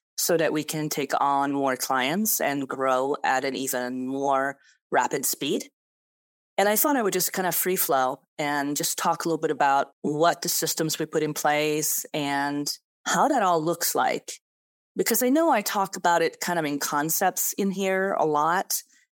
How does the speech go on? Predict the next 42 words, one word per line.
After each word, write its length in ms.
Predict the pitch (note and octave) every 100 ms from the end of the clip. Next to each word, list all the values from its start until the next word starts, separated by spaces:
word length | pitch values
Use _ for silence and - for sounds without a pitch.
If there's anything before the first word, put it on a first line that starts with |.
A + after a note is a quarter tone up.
| -
And 220 | E3 D#3+
if 160 | D#3+ E3+
you've 80 | D#3+
been 180 | E3
listening 340 | D#3+ D#3+ D#3+ D3+
in, 260 | D3+ D#3+
I 100 | D#3
talk 260 | B2+ - D3+
a 60 | D3
fair 160 | D#3
amount 240 | C#3+ C#3 D3+
about 240 | D3+ D3+
team. 380 | - D3+ E3+ E3
I 100 | B2+
find 400 | - D3+ D3 D3+
that 240 | C3+ - - _ _ _ _ -
team 300 | - G#3+ B3
for 140 | -
me 280 | F#3 D#3+ E3
has 240 | F3+ E3
probably 420 | - D3+ D#3 D#3 D3+
been 400 | D3 D3 C#3+ C#3+
one 160 | C#3+
of 120 | D3
the 80 | C3+
steepest 760 | - - - E3+ D#3+ D3 C3 -
learning 360 | C3+ C3 C#3+
curves 420 | C3+ C#3+ C#3 C#3 C#3
in 120 | C3
business 460 | B2 - D3+ D3 -
ever. 440 | C#3 C3+ F#3+ E4+ _ _ _ _ _ -
I 160 | D#3
was 220 | E3+ F#3+
a 40 | E3+
horrible 440 | - D3+ F#3+ F#3+
boss 420 | C3 C#3+ F#3 -
for 320 | - - C#3+ B2
a 100 | A#2+ -
big 180 | F3 -
part 240 | A#3 F4+
of 80 | C#4
it, 380 | D3 - -